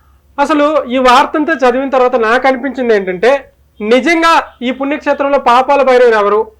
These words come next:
గతంలో కానీ ఇప్పుడు కానీ ఎవరనేది ఒక, ఒక నిజాయితీగా మాట్లాడుకుందాం. వాళ్ళు రాసుకొచ్చిన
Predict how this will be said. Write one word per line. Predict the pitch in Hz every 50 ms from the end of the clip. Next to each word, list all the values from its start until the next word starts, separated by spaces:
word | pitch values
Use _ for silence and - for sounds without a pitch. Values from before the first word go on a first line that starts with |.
| _ _ _ - - - 220
గతంలో | 190 226 240 233 285 294 302 302 302
కానీ | 294 302 302 302
ఇప్పుడు | 269 220 - 254 262
కానీ | 240 226 220 208 208 208 - _ _ _ _ _ _ _ _ _ _ _ -
ఎవరనేది | 233 254 269 294 294 285 277 262 240 277
ఒక, | 302 294 294 330 349 339 - 240 233 226
ఒక | 226 214 226 233 233 233 226 233 247 262 294 294
నిజాయితీగా | 254 233 254 269 262 320 330 330 - 330 311
మాట్లాడుకుందాం. | 285 254 226 202 190 190 185 175 175 175 175 175 - _ _ _ _ _ _ _ _ _ _ _ _ _ _ _ _ _ _ _ _ _ _ _ -
వాళ్ళు | 196 208 226 262 277 269 254
రాసుకొచ్చిన | 254 262 302 294 - - 330 - - 320